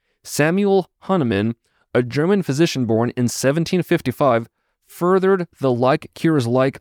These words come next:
legacy spawned by Hippocrates. Hahnemann believed in the detailed testing of drugs on healthy human bodies to obtain valid knowledge of a drug's effects.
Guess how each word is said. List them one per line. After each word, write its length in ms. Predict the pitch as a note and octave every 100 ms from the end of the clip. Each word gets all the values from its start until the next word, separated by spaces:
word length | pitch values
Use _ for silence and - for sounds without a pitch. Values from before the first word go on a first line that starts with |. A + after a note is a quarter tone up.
| -
legacy 440 | C3 D3+ C3 B2
spawned 340 | A2+ - A2+ A2
by 160 | A#2+
Hippocrates. 680 | A#2+ C3+ E3+ - G2 D#2 - _ _ _ _ _ _ _ _ _ _ -
Hahnemann 520 | F#3 E3+ A#2 G#2+ A#2+ _ -
believed 440 | B2 C3 D3 D#3+ -
in 140 | E3+
the 80 | D#3+
detailed 680 | B2+ A#2 E3+ F#3 - F#3+ F3
testing 400 | - D#3 - D#3
of 100 | A#2
drugs 320 | B2 B2 B2
on 100 | A#2
healthy 360 | - D3 - B2+
human 360 | D3+ D3 C3
bodies 420 | A#2 B2 G#2 G#2 - _
to 100 | -
obtain 380 | B2 - D#3+ D3
valid 400 | G#2 A2+ C3+ D#3
knowledge 480 | A#2+ B2+ A#2 G2+ A#2 -
of 120 | B2
a 60 |
drug's 380 | G#2+ G2+ G2+ A#2
effects. 580 | - C3 D#3 G2+ -